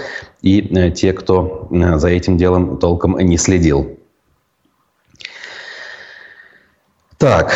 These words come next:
к важным, как говорится, событиям. А, судья, присудивший компенсацию морального вреда, э, уфимцу Фатхуле Исхакову в тридцать один миллион рублей, помните, да, это прекрасное дело? Ну, как прекрасное? Оно знаковое, наверное, будет правильно сказать.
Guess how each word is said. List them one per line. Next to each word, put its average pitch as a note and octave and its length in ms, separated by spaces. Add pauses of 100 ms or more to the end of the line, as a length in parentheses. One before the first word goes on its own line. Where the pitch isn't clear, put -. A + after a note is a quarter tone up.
(840)
к - 60
важным, G2+ 440
как F#2 120
говорится, F2+ 440
событиям. G2 600 (1600)
А, G#2+ 240
судья, C3+ 440
присудивший B2+ 720
компенсацию B2 800
морального A#2 460
вреда, G#2+ 580
э, F#2 160
уфимцу G2 560
Фатхуле G#2 420
Исхакову G2 560
в D#2 100
тридцать F#2+ 300
один F#2 220
миллион F2 260
рублей, F#2+ 600 (100)
помните, F2 320
да, G2 140
это - 160
прекрасное E2 560
дело? A2 440 (200)
Ну, A#2 100
как E2 200
прекрасное? D2+ 540
Оно F#2 320
знаковое, D2 640
наверное, D2+ 540
будет D#2 240
правильно D2+ 300
сказать. D3 400